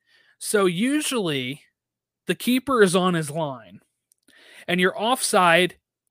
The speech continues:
if you're past the last defender when the ball's kicked. The last defender not being the keeper, but the person b-, in front of the keeper. Well, in this play, the keeper comes all the way up, Van Dam,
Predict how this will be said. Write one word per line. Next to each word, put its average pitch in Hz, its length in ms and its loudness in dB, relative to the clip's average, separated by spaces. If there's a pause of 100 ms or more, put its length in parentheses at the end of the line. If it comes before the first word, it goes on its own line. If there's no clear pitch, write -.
(500)
if 165 200 -8
you're 233 160 0
past - 520 -4
the 170 120 -6
last 170 500 -2
defender 175 720 -4 (320)
when 160 180 -4
the 160 80 -4
ball's 208 360 -4
kicked. - 420 -16 (560)
The 170 60 -6
last 196 280 2
defender 196 360 -2
not 175 280 -4
being 175 220 -4
the 143 80 -8
keeper, 233 360 -8
but 147 260 -10
the 151 80 -10
person 151 580 -8
b-, 135 80 -16 (120)
in 147 140 -14
front 156 200 -4
of 143 60 -10
the 123 80 -14
keeper. - 380 -20 (560)
Well, 190 160 4
in 202 240 4
this 269 320 2
play, 131 680 -2 (420)
the 180 120 -2
keeper 285 400 -6
comes 196 300 -6 (140)
all 269 440 -2
the 226 140 -4
way 175 260 0
up, 156 240 -4 (1000)
Van 170 320 -2
Dam, 131 380 -4